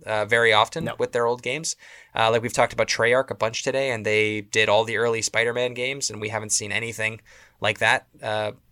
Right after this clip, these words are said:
Speaker 1: come out since, uh, since, since the two thousands. So
Speaker 2: Also, I just thought of, uh, Call of Duty Warzones, which is the Battle Royale for Call of
Speaker 1: Oh,
Speaker 2: Duty, which
Speaker 1: God.
Speaker 2: we haven't even really mentioned, which has a huge, huge player base.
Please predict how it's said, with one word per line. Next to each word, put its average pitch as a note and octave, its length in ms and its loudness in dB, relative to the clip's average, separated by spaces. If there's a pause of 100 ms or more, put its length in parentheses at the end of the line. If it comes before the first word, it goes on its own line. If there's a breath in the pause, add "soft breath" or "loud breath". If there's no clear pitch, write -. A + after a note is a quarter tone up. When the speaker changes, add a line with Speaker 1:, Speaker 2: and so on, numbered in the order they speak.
(280)
Speaker 1:
come A#2+ 140 -4
out B2 220 0
since, - 640 -4
uh, B2+ 320 -8
since, - 260 -2
since C3+ 200 -2
the C#3 80 -8
two D#3 120 -6
thousands. D#3 440 -2
So A2+ 260 2
Speaker 2:
Also, G3 340 8
I F3+ 60 8
just C4 220 0
thought F#3 200 8
of, E3 260 2 (220)
uh, C#3 140 4
Call G#3+ 220 2
of G3+ 80 4
Duty F3 160 6
Warzones, B2+ 640 2
which C3+ 180 0
is B2+ 140 -2
the C3 160 0
Battle C3+ 260 6
Royale B2+ 520 0 (180)
for - 160 -12
Call F3 200 2
of - 100 2
Speaker 1:
Oh, F#3 40 2
Speaker 2:
Duty, A3+ 120 0
which F3 100 0
Speaker 1:
God. G#2 120 6
Speaker 2:
we D#3 60 6
haven't F3 200 6
even D#3 120 4
really C#3 220 4
mentioned, B2+ 420 0 (360 loud breath)
which G3 260 8
has E3+ 260 6
a D#3+ 60 4
huge, D#3+ 1000 0
huge E3+ 420 2
player C#3+ 240 4
base. A#2 400 -2